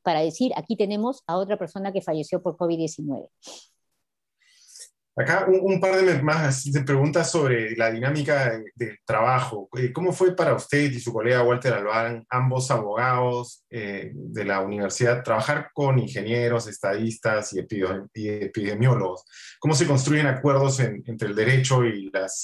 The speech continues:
Speaker 2: cifras frías? ¿Es complejo
Speaker 1: A ver,
Speaker 2: ese
Speaker 1: eh,
Speaker 2: diálogo interdisciplinario?
Speaker 1: eh, no, eh, a ver, nosotros, Walter y yo, ya habíamos tenido una experiencia previa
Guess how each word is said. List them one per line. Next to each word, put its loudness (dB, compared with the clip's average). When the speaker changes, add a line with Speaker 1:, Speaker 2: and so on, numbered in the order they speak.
Speaker 2:
cifras 0
frías? 0
¿Es -12
complejo 2
Speaker 1:
A 4
ver, 6
Speaker 2:
ese 2
Speaker 1:
eh, 4
Speaker 2:
diálogo 4
interdisciplinario? -2
Speaker 1:
eh, 0
no, 6
eh, 4
a 4
ver, 4
nosotros, 0
Walter 2
y 4
yo, 6
ya 4
habíamos 2
tenido 0
una 0
experiencia -2
previa 2